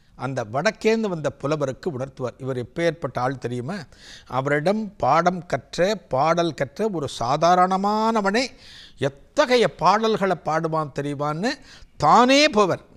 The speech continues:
ஒரு விறகு வெட்டியாக போய் ஒரு பாடலை பாடுவார். ஞாபகம் இருக்கும் நினைக்கிறேன். இதே போன்ற நிகழ்வு இந்த திருச்செங்கோடு திருத்தலத்துல முருகனடியாரான குணசீலர் அப்படிங்கிறவருக்கு நடந்திருக்கு.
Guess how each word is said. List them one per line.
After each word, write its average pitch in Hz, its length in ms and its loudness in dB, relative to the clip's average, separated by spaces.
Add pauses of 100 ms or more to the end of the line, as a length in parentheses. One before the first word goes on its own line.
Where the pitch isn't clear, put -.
(200)
ஒரு 165 180 2
விறகு 226 300 4
வெட்டியாக 156 500 0
போய் 160 640 -4
ஒரு 180 200 0
பாடலை 131 480 -6
பாடுவார். 98 400 -14 (580)
ஞாபகம் 180 200 -2
இருக்கும் 117 240 -6
நினைக்கிறேன். 104 320 -18 (880)
இதே 180 520 0
போன்ற 127 380 -6
நிகழ்வு 113 600 -6 (760)
இந்த 139 340 -4
திருச்செங்கோடு 220 880 0
திருத்தலத்துல 147 880 -2 (640)
முருகனடியாரான 190 1000 2 (220)
குணசீலர் 196 800 -2 (120)
அப்படிங்கிறவருக்கு 127 640 -4
நடந்திருக்கு. 113 480 -12